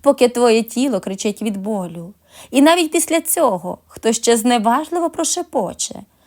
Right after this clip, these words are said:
"Ну це ж був легкий шлях". Ні, це був не легкий шлях. Це була любов, зашита у кожен шар.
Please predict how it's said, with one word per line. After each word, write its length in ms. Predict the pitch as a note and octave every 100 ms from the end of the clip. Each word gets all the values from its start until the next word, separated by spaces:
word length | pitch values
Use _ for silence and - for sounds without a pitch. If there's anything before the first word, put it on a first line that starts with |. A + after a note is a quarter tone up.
| _ _
"Ну 140 | F4 F4
це 200 | E4+ E4
ж 80 | C#4+
був 160 | D#4
легкий 380 | D4 B3+ - D4+
шлях". 560 | - A#3 F#3 E3 - _ _ _
Ні, 300 | C#4 A#3 D#3+ - _ _ -
це 140 | C#4
був 140 | B3
не 100 | A#3
легкий 360 | B3 C4 - F#3
шлях. 360 | - F3 D#3 E3 _ _ _ -
Це 140 | E4+
була 220 | E4 D4+
любов, 480 | D4 C#4 A3+ C#4+ G4+ _
зашита 600 | G3 F#3+ - G3+ B3 C#4+ -
у 100 | F#3
кожен 340 | - F3+ F#3+
шар. 420 | F#3+ - F3 E3+